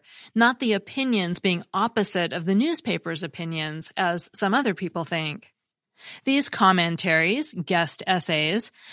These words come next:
simply run on the page opposite the editorial page. And that's one reason the New York Times is changing the name. In the digital world, many people aren't reading the guest essays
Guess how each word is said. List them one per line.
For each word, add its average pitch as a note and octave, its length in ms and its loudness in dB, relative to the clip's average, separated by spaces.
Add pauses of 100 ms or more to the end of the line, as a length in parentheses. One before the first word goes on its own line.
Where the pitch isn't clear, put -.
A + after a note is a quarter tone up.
(100)
simply D4+ 500 0
run F3+ 300 4
on F#3 200 2
the F#3 100 0
page E3+ 420 -2 (160)
opposite F#3 580 0
the B3 140 0
editorial C4 580 0
page. D3+ 600 -2 (540)
And C4 120 4
that's F4 260 0
one B3+ 260 2
reason B3+ 300 2
the G3+ 80 6
New F#3+ 120 6
York F3 260 2
Times A3 460 -2
is A#3+ 160 0
changing F3+ 480 0
the E3 100 -2
name. E3+ 600 0 (500)
In G#3+ 340 6
the G3 80 4
digital F#3+ 480 4
world, G3 440 2 (140)
many A#3 300 6
people C4 260 2
aren't G#3 340 4
reading G3+ 380 4
the E3+ 80 0
guest F#3 400 2
essays E3+ 480 2